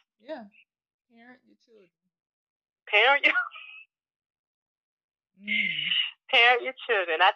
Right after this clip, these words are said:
Speaker 2: think twenty twenty has really, <laughs> a lot of parents just, I guess, waking up now. Man, I gotta really parent now. Mm-hmm.
Speaker 1: I, I mean,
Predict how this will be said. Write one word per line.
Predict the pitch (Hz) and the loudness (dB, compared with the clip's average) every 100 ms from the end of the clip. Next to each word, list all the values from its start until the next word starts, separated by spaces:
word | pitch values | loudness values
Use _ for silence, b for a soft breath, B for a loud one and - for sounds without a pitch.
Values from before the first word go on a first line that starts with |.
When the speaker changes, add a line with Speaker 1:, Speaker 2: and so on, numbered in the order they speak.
| - | -2
Speaker 2:
think | 269 240 - | -8 -8 -8
twenty | 226 226 226 - | -4 -4 -4 -4
twenty | 247 220 202 196 _ _ _ - | -2 -4 -12 -14 _ _ _ -4
has | 185 175 | -4 -4
really, | 175 214 208 202 196 202 _ | -6 -6 -6 -8 -10 -14 _
<laughs> | - 190 - _ _ _ _ _ _ _ - 440 453 - - - - - _ | -14 -12 -12 _ _ _ _ _ _ _ -10 -4 -2 0 -2 0 -2 -4 _
a | 180 | 2
lot | 208 214 214 | 4 4 2
of | |
parents | 220 208 190 | 2 2 2
just, | 190 - _ _ | -6 -6 _ _
I | - 151 | -2 0
guess, | 165 180 _ | -2 -4 _
waking | 139 156 214 240 | -6 -4 0 0
up | 247 | 0
now. | 226 254 226 208 _ _ _ 202 | 2 4 4 2 _ _ _ -4
Man, | 294 285 - - - _ _ _ _ _ _ _ _ _ _ | -2 -2 -4 -12 -20 _ _ _ _ _ _ _ _ _ _
I | 175 | -6
gotta | 269 226 202 | 2 2 2
really | 202 233 240 - | -2 -4 -4 -2
parent | 330 254 - | 0 0 -4
now. | 160 143 - _ _ - | -10 -10 -20 _ _ -12
Mm-hmm. | 226 247 262 320 | -10 -10 -12 -14
Speaker 1:
I, | |
I | 202 | -20
mean, | 226 233 | -20 -20